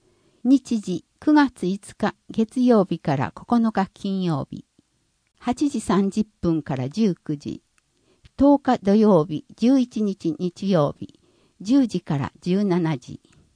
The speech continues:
相談電話番号、電話零五七零零零三の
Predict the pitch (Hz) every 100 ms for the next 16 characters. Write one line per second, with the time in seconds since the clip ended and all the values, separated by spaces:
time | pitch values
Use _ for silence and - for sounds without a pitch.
0 | _ _ _ _ _ _ _ - 262 269
1 | 254 220 196 190 175 214 226 202 185 156
2 | 143 127 120 - _ _ _ _ _ -
3 | 208 196 185 - _ - 226 269 254 254
4 | 196 151 151 180 156 151 175 - _ _
5 | - 190 269 269 247 208 160 - 165 151
6 | 123